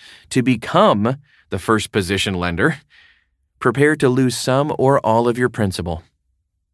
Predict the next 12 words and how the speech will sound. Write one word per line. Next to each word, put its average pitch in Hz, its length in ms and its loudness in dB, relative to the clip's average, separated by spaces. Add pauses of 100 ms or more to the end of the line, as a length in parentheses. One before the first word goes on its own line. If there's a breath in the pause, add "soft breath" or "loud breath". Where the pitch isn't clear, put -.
(140)
Why? 120 420 0 (560)
Because 117 260 -2
default 120 440 -2
interest, 147 460 -2
extension 131 520 -2
fees, 143 400 -4
and 104 180 0
legal 117 280 2
fees 139 340 -2
rack 113 320 -4
up 127 160 0
quickly, 131 600 -2